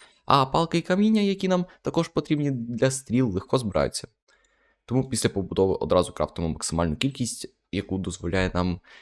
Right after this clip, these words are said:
кількість пір'їв. Ну і для працівника, якого ми поставили працювати мисливський будиночок, створюємо ніж і ставимо добувати м'ясо, щоб вони хоча б трохи перекривали свою потребу в їжі. Далі ми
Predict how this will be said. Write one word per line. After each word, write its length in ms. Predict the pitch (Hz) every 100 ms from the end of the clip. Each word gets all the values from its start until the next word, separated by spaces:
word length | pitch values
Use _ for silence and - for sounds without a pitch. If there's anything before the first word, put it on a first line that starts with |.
| - -
кількість 400 | 110 - - -
пір'їв. 400 | 113 78 - - _ _
Ну 60 | 131
і 40 |
для 100 | 123
працівника, 540 | 135 131 - 123 113 143
якого 260 | - 110
ми 120 | 107
поставили 420 | 104 - 113 113 98
працювати 400 | - - 110 107
мисливський 400 | - 120 - 110
будиночок, 580 | 107 123 131 107 -
створюємо 440 | - - 110 123 107
ніж 420 | 98 120 143 - _ _ _
і 140 | - -
ставимо 380 | - 113 123
добувати 420 | 104 90 95 104 98
м'ясо, 340 | 98 180 160
щоб 260 | 135 143 143
вони 140 | 123
хоча 220 | 123 120
б 40 | 131 -
трохи 320 | - 98 110
перекривали 440 | - 95 - 104 113
свою 200 | - 95
потребу 320 | - 104 95
в 60 |
їжі. 280 | 110 175 95 - _ _ _
Далі 380 | 95 92 98 87
ми 320 | 82 90 98